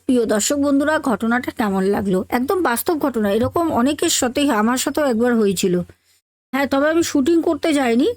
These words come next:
আমার সাথে যখন হয়েছিল তখন আমরা এমনি ঘুরতে গেছিলাম চিড়িয়াখানায়। চিড়িয়াখানা দিয়ে আসার পর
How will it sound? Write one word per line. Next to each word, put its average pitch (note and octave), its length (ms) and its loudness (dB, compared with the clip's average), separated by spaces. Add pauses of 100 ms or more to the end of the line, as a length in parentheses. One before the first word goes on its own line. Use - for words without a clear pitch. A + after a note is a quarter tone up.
আমার A#3+ 240 0
সাথে C#4 280 -2
যখন C4 300 0
হয়েছিল B3+ 400 2 (580)
তখন C4 220 0
আমরা D4 320 2
এমনি D4 300 2
ঘুরতে C4 420 0
গেছিলাম A3+ 360 0
চিড়িয়াখানায়। A#3 840 0
চিড়িয়াখানা C#4 640 0
দিয়ে D4+ 300 0 (100)
আসার C#4 380 -2
পর C4 280 0